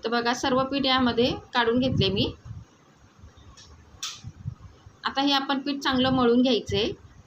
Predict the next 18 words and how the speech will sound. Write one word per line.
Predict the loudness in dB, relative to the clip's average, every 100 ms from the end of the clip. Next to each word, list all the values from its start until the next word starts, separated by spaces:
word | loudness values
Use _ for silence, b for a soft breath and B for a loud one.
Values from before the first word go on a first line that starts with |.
| -12
असं | 0 2
हे | 2
कोमट | 0 -2 0 2 0
असलं | -2 -2 -2
ना, | 0
की | -4 -6
तेव्हाच | -4 -2 -2
चांगलं | -2 0 2
मळायचं | 2 2 0 0 -2
आहे. | -4 -8 -20 B B -6
आता | -4 0
याला | 0 2
मी | 2 4 2 0 -4
वरनं | -2 0 0 0
दुसरं | -2 -2 -2
पाणी | 0 0
मला | 0 0
अजिबात | -2 -2 -2